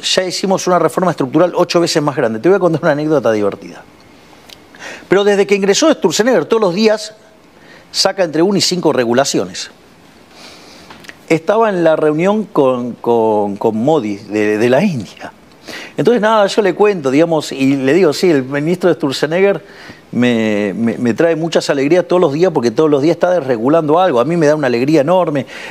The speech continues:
Es, hemos exportado este modelo", digamos, o sea, lo, lo, lo, lo, lo cita, digamos, o sea, Elon Musk, el propio Trump, digo, todo, están todos fascinados. Y la otra parte es, eh, la motosierra que es Caputo, ¿no? O sea, con lo cual, digamos, o sea,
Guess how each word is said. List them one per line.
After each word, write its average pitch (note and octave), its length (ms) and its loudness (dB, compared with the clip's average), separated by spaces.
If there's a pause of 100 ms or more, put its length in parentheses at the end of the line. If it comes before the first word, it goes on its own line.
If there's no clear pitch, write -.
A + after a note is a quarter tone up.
Es, D3 140 0
hemos E3 300 -2
exportado D#3+ 400 0
este D#3+ 200 -4
modelo", D3+ 500 2
digamos, C3 420 0
o A#2 40 0
sea, C#3+ 200 0
lo, C3 160 2
lo, B2 200 2
lo, A#2+ 160 0
lo, A#2 180 0
lo A2+ 160 -2
cita, D#3 400 0
digamos, C#3+ 420 -2
o A2+ 80 -2
sea, C3+ 320 0 (360)
Elon B2 320 0
Musk, E3+ 560 -2
el A#2+ 180 0
propio D3+ 380 0
Trump, E3 440 0
digo, C#3 260 2
todo, F3 340 0
están F3 340 0
todos F#3 180 2
fascinados. B2 380 0
Y C3 140 -2
la B2+ 120 2
otra D#3 200 0
parte E3+ 240 -2
es, C#3+ 120 -4
eh, B2+ 180 -2 (280)
la G2+ 80 0
motosierra B2 600 0
que G#2+ 100 -6
es - 40 -12
Caputo, C#3 420 -4
¿no? E3+ 120 0
O D#3 60 0
sea, E3 200 0
con A#3+ 120 0
lo C#4 80 2
cual, D4+ 160 2
digamos, G#3+ 260 0
o - 40 -8
sea, F3 200 0